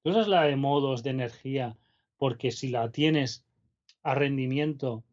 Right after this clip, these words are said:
el gasto energético que tiene esa consola, tío. Es brutal. Y dices, "Pero, pero, ¿por qué?".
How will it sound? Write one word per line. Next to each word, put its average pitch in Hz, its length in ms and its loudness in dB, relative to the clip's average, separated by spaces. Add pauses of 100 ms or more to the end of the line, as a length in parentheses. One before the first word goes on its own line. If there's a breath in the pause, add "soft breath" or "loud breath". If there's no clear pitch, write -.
(140)
el 190 280 4
gasto 180 340 -2
energético 143 600 -4
que 120 100 -2
tiene 117 180 -4
esa 107 160 -10
consola, 92 540 -10
tío. - 160 -20 (1500)
Es 110 200 -2
brutal. 208 760 2
Y 135 100 -2
dices, 107 360 -6 (220)
"Pero, - 240 -20
pero, 104 360 -2 (360)
¿por 107 240 -2
qué?". 170 480 2